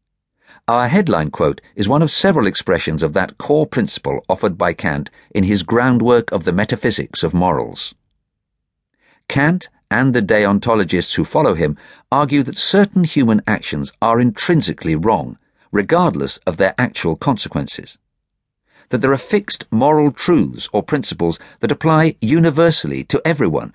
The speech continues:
regardless of their circumstances. They argue that these unchanging moral truths or principles can be discovered or worked out through pure reasoning,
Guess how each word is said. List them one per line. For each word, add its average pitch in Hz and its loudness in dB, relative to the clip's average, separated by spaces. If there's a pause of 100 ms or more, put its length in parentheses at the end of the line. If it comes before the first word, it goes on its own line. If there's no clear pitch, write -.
(140)
regardless 104 0
of 76 -6
their 87 2
circumstances. - -6 (600)
They 127 2
argue 156 4
that 90 -2
these 139 2
unchanging 107 2
moral 92 2
truths 87 0
or 82 0
principles 76 -4 (260)
can 120 0
be 117 2
discovered 101 0
or 104 2
worked 120 2
out 80 -2
through 120 0
pure 147 2
reasoning, 104 -2